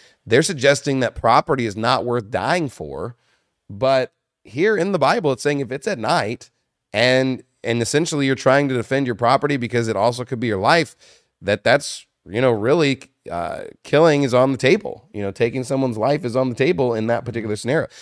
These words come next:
because it's not just the theft. It's the theft with the combination of your physical safety is at jeopardy. And so you have that right there to defend yourself. Now, if this is in God's law, how could you ever say that God's against self-defense?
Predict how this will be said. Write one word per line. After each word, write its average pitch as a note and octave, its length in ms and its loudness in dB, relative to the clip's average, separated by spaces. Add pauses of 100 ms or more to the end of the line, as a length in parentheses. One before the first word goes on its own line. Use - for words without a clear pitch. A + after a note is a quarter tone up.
(180)
because D3 200 2
it's D3+ 140 0
not E3 200 4
just C#3 240 0
the A2+ 80 -2
theft. G2 500 -2 (240)
It's G2+ 160 -8
the F#2+ 100 -14
theft A#2 340 2
with G#2+ 140 -4
the G#2 60 -6
combination G#2 680 -2
of G2 360 2 (340)
your G#2 540 2
physical A2 480 -4
safety G2 560 -6
is E2+ 260 -8
at E2 200 -8
jeopardy. G2 640 -2 (280)
And F2 160 -8
so G2 100 -10
you F2+ 140 -4
have F#2 220 -4
that F#2 200 -2
right F#2 360 -2
there F2 280 -4
to G2+ 180 -10
defend G#2 360 -6
yourself. E2+ 320 -8 (280)
Now, C3 180 2
if - 100 -6
this E3 200 -4
is D#3 140 -4
in D3 140 -4
God's B2 300 2
law, A#2 360 4
how A#2 200 2
could B2+ 240 -8
you A2+ 180 -6
ever A2+ 300 -2
say A2+ 300 0
that D#2+ 140 -4
God's F2+ 280 2
against D#2+ 300 -8
self-defense? - 760 -6